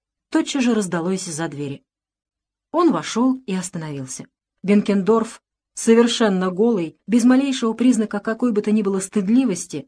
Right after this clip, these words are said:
степенными мерными шагами расхаживал по комнате. Во-первых, дорогой мой, не взыщи, что я тебя принимаю в таком неглиже. Я принимаю воздушную ванну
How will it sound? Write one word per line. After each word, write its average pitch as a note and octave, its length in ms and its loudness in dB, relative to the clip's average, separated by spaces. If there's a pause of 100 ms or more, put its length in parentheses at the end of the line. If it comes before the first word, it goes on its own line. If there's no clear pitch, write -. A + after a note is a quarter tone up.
(160)
степенными C4+ 680 2
мерными F#3 440 0
шагами A#3 640 0 (100)
расхаживал E3+ 640 -4
по D#3+ 140 -6
комнате. C#3 520 -10 (640)
Во-первых, E4+ 680 2
дорогой C4 480 4
мой, B3 400 2 (100)
не B3+ 160 10
взыщи, C4+ 640 0 (320)
что C#4 300 2
я C#4+ 200 6
тебя B3+ 320 2
принимаю C4 480 4
в - 80 -6
таком A#3+ 340 2
неглиже. A3 640 2 (480)
Я D#4+ 260 6
принимаю D4+ 520 4
воздушную C#4 580 2
ванну D#3+ 500 0